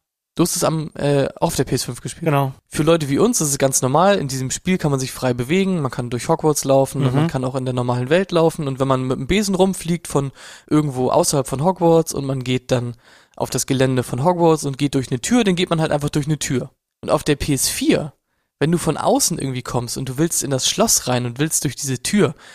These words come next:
Speaker 1: dann kommt ein Loading-Screen, der ungelogen eine Minute lang ist. Und du hast durch jede Tür, durch die du gehst, zwei Sekunden Loading Screen, bis das danach geladen wird.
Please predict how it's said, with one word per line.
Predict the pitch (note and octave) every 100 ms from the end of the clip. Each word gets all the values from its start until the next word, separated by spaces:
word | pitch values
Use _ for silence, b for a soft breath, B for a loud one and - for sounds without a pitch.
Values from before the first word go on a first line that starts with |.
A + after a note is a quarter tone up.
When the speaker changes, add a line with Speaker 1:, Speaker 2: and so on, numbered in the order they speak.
| B B
Speaker 1:
dann | C3 C3+
kommt | - -
ein | C#3 C3+
Loading-Screen, | B2+ G3+ B3+ C#3+ - - C3+ D#3+ G3
der | C#3 -
ungelogen | F3 G#3+ G3 E3+ F3+ F3 -
eine | E3 D#3
Minute | D#3+ D#3 E3+ B3 -
lang | A#2+ D3+ D#3+
ist. | F#3+ - - _ _ _ _
Und | D3+ E3
du |
hast | F3 - D3
durch | E3 D#3
jede | C#3 D#3 C4 C#4+ B3
Tür, | - G#3 E3
durch | C3+ B2+
die | D3
du | B2
gehst, | A#2+ A#2+ A#2+ - - - _ _ _ _ - -
zwei | - F#3
Sekunden | G#3 G#3 F#3 F3+ E3
Loading | D#3 G3 A3+
Screen, | - - G3+ B3+ - _ _ _ _
bis | F#3 -
das | F3 -
danach | E3 E3 D#3
geladen | D3 D3+ D#3 C3+ B2
wird. | -